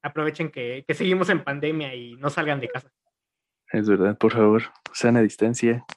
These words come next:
Speaker 2: cubrebocas, gel, todo.
Speaker 1: <laughs> Claramente. Entonces, pues, creo que sería todo por la parte de sin spoiler, a menos que tengas algo más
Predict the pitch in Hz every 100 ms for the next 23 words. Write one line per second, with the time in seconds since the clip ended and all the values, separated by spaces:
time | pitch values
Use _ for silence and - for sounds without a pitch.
0 | _ _ _ - 110 110 117 - 113 -
1 | _ _ _ _ - 123 117 120 _ _
2 | _ _ _ - 104 - 196 - - _
3 | - 120 - _ _ _ _ - 147 143
4 | 139 135 - 127 - 143 131 139 160 151
5 | 147 135 123 123 _ _ _ _ _ _
6 | _ - 165 170 180 143 147 165 226 294
7 | 208 156 139 156 170 190 185 160 185 214
8 | 214 _ 160 147 123 _ _ 165 226 330
9 | - _ _ _ _ _ 139 147 156 -
10 | 147 147 143 151 151 147 147